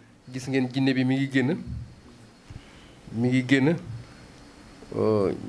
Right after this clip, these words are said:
ñi ngi ànd ak, euh, caméraman bi nga xam ni mooy Bassène.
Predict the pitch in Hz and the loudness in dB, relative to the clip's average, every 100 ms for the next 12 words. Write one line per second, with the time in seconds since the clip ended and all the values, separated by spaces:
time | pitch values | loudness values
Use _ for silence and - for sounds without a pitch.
0 | - - - - - - - - - - | -14 -18 -18 -16 -10 -8 -8 -12 -16 -4
1 | 113 127 131 139 135 131 135 123 123 120 | 2 4 6 4 4 2 2 2 4 2
2 | 117 110 101 104 - - - - - - | 2 -2 -6 -10 -18 -20 -20 -20 -20 -20
3 | - - - 135 131 127 123 123 123 123 | -20 -8 0 2 4 2 2 2 0 -2
4 | 123 123 127 120 120 117 117 120 120 - | -2 -4 -4 -2 0 0 0 -2 -2 -6